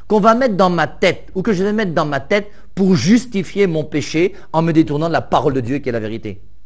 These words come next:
Je prends un exemple. Quand vous voyez un polygame, pour qu'un polygame reconnaisse qu'il est tort, c'est très compliqué.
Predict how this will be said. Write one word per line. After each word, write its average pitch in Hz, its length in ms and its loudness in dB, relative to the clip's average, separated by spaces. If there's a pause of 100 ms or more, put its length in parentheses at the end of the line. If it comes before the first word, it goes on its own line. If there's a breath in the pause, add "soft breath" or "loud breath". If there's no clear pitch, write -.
(220)
Je - 80 -12
prends 262 100 -2
un 269 60 0
exemple. 220 360 2 (1600 soft breath)
Quand 214 100 0
vous 233 60 4
voyez 196 200 6
un 190 80 4
polygame, 135 520 -2 (1300 soft breath)
pour - 160 2
qu'un 220 140 6
polygame 196 420 2
reconnaisse 175 360 2
qu'il 160 140 -4
est 139 120 -4
tort, 117 420 2 (100)
c'est - 140 -4
très 180 180 4
compliqué. 127 440 -2